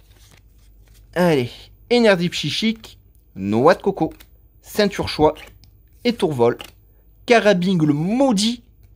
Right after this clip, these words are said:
À chaque fois que j'ouvre des brillants stars, il se ramène ce gars-là. Mélofée, Siribou, Caraclé, Écrapince, Dédéné. Ah, dans la Trainer Gallery. Il me semble que je l'ai pas en plus celle-ci.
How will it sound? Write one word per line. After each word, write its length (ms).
À 120
chaque 340
fois 120
que 40
j'ouvre 160
des 100
brillants 240
stars, 300
il 80
se 80
ramène 300
ce 120
gars-là. 300
Mélofée, 680
Siribou, 720
Caraclé, 520
Écrapince, 840
Dédéné. 1040
Ah, 520
dans 80
la 100
Trainer 340
Gallery. 280
Il 80
me 40
semble 200
que 100
je 120
l'ai 80
pas 140
en 140
plus 160
celle-ci. 420